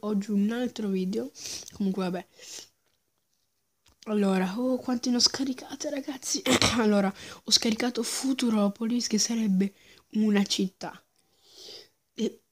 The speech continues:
non so se farvela vedere, ve la faccio vedere, fanculo tutto. Ragazzi,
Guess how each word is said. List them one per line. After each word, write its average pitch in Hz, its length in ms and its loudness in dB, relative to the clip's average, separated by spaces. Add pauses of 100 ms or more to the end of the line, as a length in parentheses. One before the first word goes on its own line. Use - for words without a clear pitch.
(160)
non 190 220 0
so 202 140 -4
se - 140 -6
farvela 196 340 -2
vedere, 185 360 0
ve 202 120 4
la 220 100 4
faccio 233 280 4
vedere, 208 440 2
fanculo 196 520 -20
tutto. - 400 -18 (380)
Ragazzi, 214 920 0